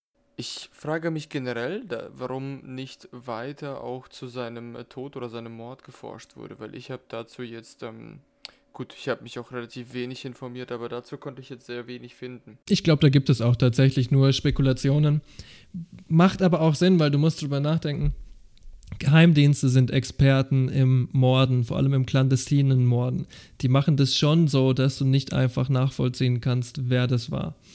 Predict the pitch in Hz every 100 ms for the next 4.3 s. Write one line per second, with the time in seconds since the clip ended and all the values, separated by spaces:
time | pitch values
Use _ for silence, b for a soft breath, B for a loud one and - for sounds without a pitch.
0 | B B - 139 135 123 151 151 131 135
1 | 135 131 135 123 123 120 143 170 226 247
2 | - 147 160 175 165 139 135 131 135 131
3 | 127 135 131 - 139 123 131 123 123 131
4 | 127 120